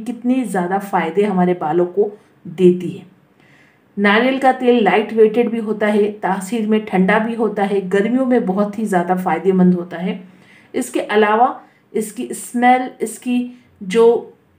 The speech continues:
क्वालिटीज़ है वो बालों में पूरी की पूरी देखने को मिलती है।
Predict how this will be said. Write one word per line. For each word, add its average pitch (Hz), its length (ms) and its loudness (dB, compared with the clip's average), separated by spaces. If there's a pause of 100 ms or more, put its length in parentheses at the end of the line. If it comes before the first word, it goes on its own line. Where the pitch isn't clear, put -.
(200)
क्वालिटीज़ 247 640 2
है 214 140 0 (340)
वो 214 240 -2
बालों 220 360 4
में 226 300 -2 (440)
पूरी 302 240 4
की 302 120 0
पूरी 220 320 0
देखने 190 380 2
को 233 160 2
मिलती 196 420 0
है। 175 180 -2